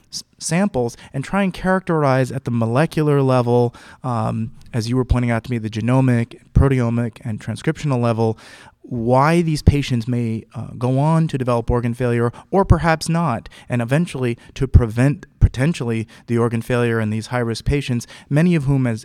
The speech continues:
as you pointed out to me, who are hurt rather than sick, and therefore we should be able to prevent them, in theory, from, from going on to developing devastating multi-organ dysfunction.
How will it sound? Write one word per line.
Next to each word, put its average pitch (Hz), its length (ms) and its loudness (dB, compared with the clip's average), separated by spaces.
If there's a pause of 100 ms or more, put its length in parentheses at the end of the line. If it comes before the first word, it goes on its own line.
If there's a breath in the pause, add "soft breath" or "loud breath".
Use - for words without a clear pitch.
as 117 160 -6
you 135 100 -2
pointed 127 240 0
out 120 160 -2
to 147 100 -6
me, 156 220 -2 (300 loud breath)
who 139 180 -2
are 120 300 -2 (120)
hurt 190 420 -2 (180)
rather 135 260 2
than 110 220 -2
sick, - 480 -2 (140 soft breath)
and 117 160 -4
therefore 123 400 -4
we 113 160 -6
should 143 260 -6
be 120 140 -4
able 110 240 -6
to - 180 -10
prevent 117 400 -6
them, 104 220 -6
in 104 140 -10
theory, 127 360 -2
from, 107 260 -8
from 107 220 -8
going 110 320 -2
on 107 220 -4
to 110 100 -10
developing 110 460 -4
devastating 104 600 -6
multi-organ 107 560 -6
dysfunction. 104 600 -10